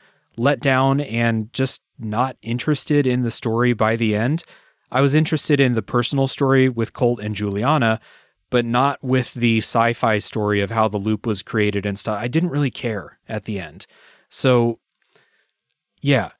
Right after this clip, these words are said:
great time with the gameplay. Uh, as we said earlier, I was a little bit let down that this,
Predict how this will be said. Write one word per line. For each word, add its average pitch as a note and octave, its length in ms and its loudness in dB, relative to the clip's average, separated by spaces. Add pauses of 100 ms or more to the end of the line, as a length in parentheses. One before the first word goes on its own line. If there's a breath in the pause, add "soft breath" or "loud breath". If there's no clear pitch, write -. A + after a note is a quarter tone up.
(460)
great F3 240 2
time G#3 260 2
with A3 100 0
the B2+ 100 -2
gameplay. D3+ 680 0 (640)
Uh, A#2 220 2
as C3+ 200 0
we D#3 100 4
said C#3+ 220 2
earlier, C#3+ 340 4
I A#2+ 120 2
was D3+ 120 2
a D3 60 0
little C#3+ 180 2
bit C#3 200 -2
let C3 200 -2
down C3 300 2
that A#2+ 160 -2
this, - 280 -2